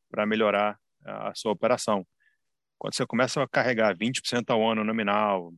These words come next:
sei lá, quinze por cento, doze por cento real,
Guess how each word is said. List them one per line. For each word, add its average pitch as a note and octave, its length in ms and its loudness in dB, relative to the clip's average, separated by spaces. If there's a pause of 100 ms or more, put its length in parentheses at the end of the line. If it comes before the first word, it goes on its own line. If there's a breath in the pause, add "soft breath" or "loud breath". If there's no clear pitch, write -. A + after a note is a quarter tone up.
(140)
sei G#2 100 -10
lá, G2 220 -4
quinze A#2+ 320 2
por - 160 -12
cento, G2 600 -4
doze G2+ 400 2
por - 140 -16
cento G#2 280 -4
real, G2 440 2